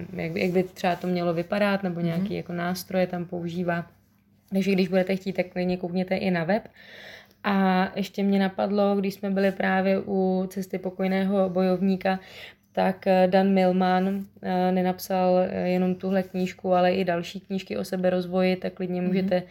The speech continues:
Speaker 1: eh, mrknout na, eh, na tohle. A ještě mě, ono těch seberozvojových knížek je, je hodně, záleží na tom, eh, co, co vám sedne, vždycky si musíte najít,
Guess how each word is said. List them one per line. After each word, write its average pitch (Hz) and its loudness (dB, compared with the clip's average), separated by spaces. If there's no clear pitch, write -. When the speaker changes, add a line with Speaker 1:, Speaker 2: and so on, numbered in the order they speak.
Speaker 1:
eh, 180 -2
mrknout 180 0
na, 175 -4
eh, 175 -4
na 175 -4
tohle. 208 -4
A 196 -10
ještě 190 -6
mě, 202 -4
ono 220 2
těch 254 2
seberozvojových 202 0
knížek 190 -2
je, 196 0
je 208 0
hodně, 185 0
záleží 180 0
na 185 0
tom, 185 6
eh, 180 -4
co, - -16
co 196 -2
vám 214 2
sedne, 185 2
vždycky 180 -10
si 185 -6
musíte 180 -2
najít, 180 0